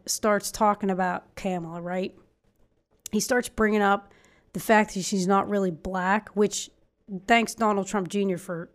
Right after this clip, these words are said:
you know, bringing that up. "She's not really a black American," he said. "She's an Indian,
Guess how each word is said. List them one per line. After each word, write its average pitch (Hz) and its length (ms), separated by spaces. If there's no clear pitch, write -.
you 202 140
know, 185 80
bringing 180 360
that 180 200
up. - 320
"She's 220 260
not 320 240
really 269 220
a 208 80
black 196 380
American," 190 640
he 185 140
said. - 380
"She's - 480
an 226 140
Indian, 202 640